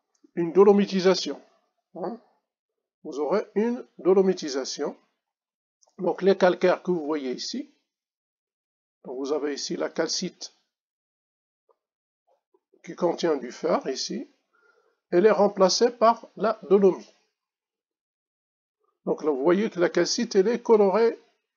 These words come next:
en rouge. Donc on a une coloration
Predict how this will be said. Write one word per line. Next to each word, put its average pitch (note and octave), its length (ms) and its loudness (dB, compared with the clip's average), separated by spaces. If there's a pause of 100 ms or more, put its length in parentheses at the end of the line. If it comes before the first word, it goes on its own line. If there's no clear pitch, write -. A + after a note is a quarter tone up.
(360)
en G#3 240 0 (180)
rouge. E3 580 -4 (1300)
Donc D#3 220 -12
on D#3 80 0
a E3+ 100 0
une C3+ 80 -6
coloration D#3 800 -2